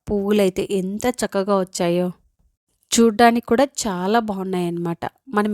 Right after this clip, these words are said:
ఎక్కడికైనా ఫంక్షన్లకు వెళ్ళాలనుకున్నప్పుడు, ఆ, జడకి ఈ విధంగా రోల్ రోల్‌గా మనము చుట్టేసేసుకున్నాం అనుకోండి, చూడ్డానికి కూడా చాలా బాగుంటాయి. And పువ్వులు కట్టుకోవడం రాని వాళ్ళకు కూడా ఇది చాలా ఈజీగా ఉంటుందన్నమాట. ఇలాగా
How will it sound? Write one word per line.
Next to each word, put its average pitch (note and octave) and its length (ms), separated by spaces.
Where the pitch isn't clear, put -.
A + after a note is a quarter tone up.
ఎక్కడికైనా G#3+ 420
ఫంక్షన్లకు G#3+ 580
వెళ్ళాలనుకున్నప్పుడు, F3+ 960
ఆ, G#3+ 100
జడకి A3 340
ఈ A3+ 100
విధంగా F#3+ 340
రోల్ G3+ 320
రోల్‌గా G#3 320
మనము F#3+ 240
చుట్టేసేసుకున్నాం G3 840
అనుకోండి, F3+ 320
చూడ్డానికి F#3 500
కూడా F#3 120
చాలా E3 320
బాగుంటాయి. F3+ 540
And A3 300
పువ్వులు C#4 380
కట్టుకోవడం A3+ 500
రాని G3 300
వాళ్ళకు G3 340
కూడా D4 160
ఇది A#3+ 160
చాలా A3 280
ఈజీగా A3+ 300
ఉంటుందన్నమాట. E3 680
ఇలాగా G#3 400